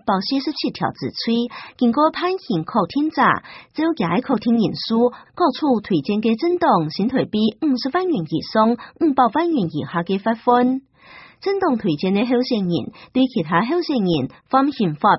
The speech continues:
第两百七十一条、第两百七十七条、第两百七十八条、第三百零二条、第三百零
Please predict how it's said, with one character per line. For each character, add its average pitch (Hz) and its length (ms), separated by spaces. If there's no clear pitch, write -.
第 269 220
两 254 280
百 233 100
七 226 220
十 262 100
一 339 160
条、 202 220
第 370 160
两 330 300
百 233 100
七 240 180
十 320 140
七 - 160
条、 160 340
第 349 140
两 302 260
百 240 160
七 - 220
十 311 100
八 277 180
条、 - 220
第 320 180
三 196 320
百 269 160
零 170 180
二 151 220
条、 156 320
第 359 140
三 214 260
百 302 80
零 208 100